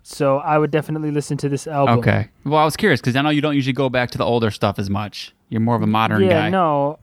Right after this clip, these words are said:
Speaker 1: Yeah, yeah. But, and that's the thing, though, is I was liking the hooks. I was liking the melody. It sounds like something that I would, it's nice 'cause shit like that is, you know, you can listen to that with the wife or, you
Speaker 2: Mm-hmm.
Speaker 1: know, with other people in the car, with coworkers or whatever who,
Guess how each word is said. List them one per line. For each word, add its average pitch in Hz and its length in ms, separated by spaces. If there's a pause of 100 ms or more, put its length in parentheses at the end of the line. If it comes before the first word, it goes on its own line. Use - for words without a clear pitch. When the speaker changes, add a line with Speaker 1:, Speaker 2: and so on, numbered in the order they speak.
(120)
Speaker 1:
Yeah, 165 540
yeah. 151 340
But, 160 140
and 170 100
that's 190 140
the 185 60
thing, 233 180
though, 185 120
is 143 120
I 160 140
was 151 180
liking 175 300
the 220 80
hooks. 180 500
I 160 120
was 131 140
liking 156 260
the 165 60
melody. 151 560
It 131 140
sounds 147 260
like 143 160 (100)
something 151 420
that 143 100
I 139 120
would, 139 220 (720)
it's - 240
nice 196 280
'cause - 140
shit - 240
like 165 220
that 170 280
is, 147 340 (100)
you 160 140
know, 139 300 (200)
you 147 120
can 147 160
listen 143 240
to 143 160
that 143 260
with 139 160
the 135 80
wife 139 480
or, 135 240
you 123 120
Speaker 2:
Mm-hmm. 113 80
Speaker 1:
know, 107 160
with 123 260
other 151 260
people 156 420
in 147 80
the 143 100
car, 139 560
with 131 180
coworkers 143 680
or 147 60
whatever 139 500
who, 139 240